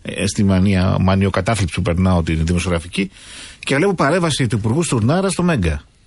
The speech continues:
Και βγαίνει να παρέμβει για κάτι που υπόθηκε στο δελτίο. Και κάποια στιγμή, όταν φτάνουν, ε, τα επιχειρήματα σε ένα σημείο, σε ένα λεπτό μέσα, λέει τη γνωστή ατάκα που λέει πάντα ο Υπουργός Στουρνάρας, που λέει, «Έχετε καμία καλύτερη συνταγή;»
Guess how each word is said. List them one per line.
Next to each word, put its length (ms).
Και 120
βγαίνει 200
να 120
παρέμβει 280
για 80
κάτι 200
που 80
υπόθηκε 360
στο 140
δελτίο. 360
Και 100
κάποια 260
στιγμή, 240
όταν 300
φτάνουν, 360
ε, 440
τα 100
επιχειρήματα 580
σε 100
ένα 100
σημείο, 400
σε 140
ένα 380
λεπτό 200
μέσα, 320
λέει 140
τη 100
γνωστή 680
ατάκα 320
που 100
λέει 120
πάντα 360
ο 120
Υπουργός 320
Στουρνάρας, 380
που 80
λέει, 180
«Έχετε 340
καμία 300
καλύτερη 320
συνταγή;» 480